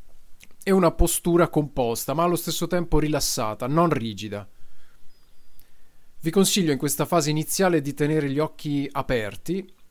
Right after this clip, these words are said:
senza dover necessariamente osservare un punto in particolare, e semplicemente continuate a pensare e a sentire proprio ciò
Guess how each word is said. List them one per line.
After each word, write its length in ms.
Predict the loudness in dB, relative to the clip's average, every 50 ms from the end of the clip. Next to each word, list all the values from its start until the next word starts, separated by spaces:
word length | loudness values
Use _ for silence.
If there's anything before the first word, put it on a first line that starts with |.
| -14
senza 640 | -8 -4 0 0 0 0 0 0 0 0 0 -2 -4 -8 -14
dover 360 | -10 -8 -4 -2 -2 -2 -2
necessariamente 1000 | -2 -2 -2 -2 -2 -2 -2 -2 -2 -2 -2 -2 -2 -2 -4 -2 -2 -2 -2 -2 -2 -4 -6 -6 -6 -6 -8 -12 -16 -16 -6 0 0
osservare 760 | 2 4 4 4 4 4 2 0 -2 0 0 2 2 2 2
un 220 | 0 -2 -4 -4 -4
punto 560 | -4 -4 -4 -4 -4 -4 -4 -4 -4 -6 -8 -12 -10
in 180 | -8 -8 -6
particolare, 920 | -4 -4 -4 -4 -4 -8 -8 -6 -4 -4 -4 -4 -6 -8 -8 -8 -8 -10 -12 -18 -20 -18 -18 -16 -16 -14 -14 -16 -16 -16 -18 -20 -20 -20 -20 -20 -20 -20 -20 -20 -20 -20 -20 -20 -20 -20 -20 -20 -20 -20 -20 -20 -20 -20 -20 -12 -6
e 100 | -2 0
semplicemente 680 | 2 2 2 0 0 0 2 2 2 2 0 0 0
continuate 640 | 0 0 0 0 0 0 2 2 2 2 0 0 -4
a 60 | -4
pensare 880 | -4 -2 -2 0 2 2 2 2 2 2 2 2 0 -2 -2 -2 0
e 40 | 0
a 80 | 0 0
sentire 920 | 0 0 0 0 -2 -2 -4 -6 -4 -2 -2 -2 -2 -2 -2 -4 -4 -8 -16 -20 -20 -20 -20 -20 -20 -18 -12 -4
proprio 260 | -2 0 2 2 2
ciò 460 | 2 2 4 6 6 6 6 2 -2